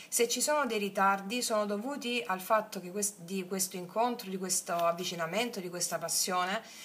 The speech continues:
sono dovuti al lavoro. Va bene, sono dovuti al lavoro. Questo ti può aver ferito in passato, tu gli puoi aver detto più spesso che non ti andava bene questa cosa. Io vedo questa persona ha intenzioni a,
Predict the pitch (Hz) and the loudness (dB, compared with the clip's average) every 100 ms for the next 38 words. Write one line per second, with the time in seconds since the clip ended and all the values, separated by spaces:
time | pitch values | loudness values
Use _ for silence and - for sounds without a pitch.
0 | - - 247 233 233 269 247 196 180 165 | -10 0 2 2 2 0 0 0 0 -4
1 | 147 135 - - - - - - - - | -6 -8 -14 -20 -20 -20 -20 -14 -8 -6
2 | - - 175 175 214 233 240 240 262 269 | -6 -8 -8 0 0 2 2 2 0 0
3 | 240 - 196 175 160 147 147 254 262 - | -2 0 0 0 -4 -6 -4 0 0 0
4 | 214 202 220 202 180 196 208 202 - 208 | -2 -2 0 0 0 0 0 -2 -2 -4
5 | 208 185 170 170 - 226 240 247 254 254 | -4 -6 -6 -2 0 4 4 4 0 0
6 | - - - - 220 202 180 208 202 208 | -4 -12 -12 -6 -2 -2 -2 -4 -4 0
7 | 202 196 202 190 202 196 - 95 - 202 | 2 4 4 2 -2 -4 -4 -8 -4 -4
8 | - 220 202 - - 175 202 202 185 175 | -2 0 2 2 2 -2 -2 0 0 -2
9 | 180 180 180 175 170 180 165 160 - 151 | -4 -4 0 0 0 -4 -4 -4 -2 -2
10 | 165 196 202 233 247 - - - - 254 | -2 -2 2 4 2 -2 -12 -12 -6 0
11 | 247 214 208 220 240 233 302 269 208 208 | 2 2 2 0 0 0 0 0 0 -2
12 | 202 - 269 214 190 170 | -2 0 0 4 6 4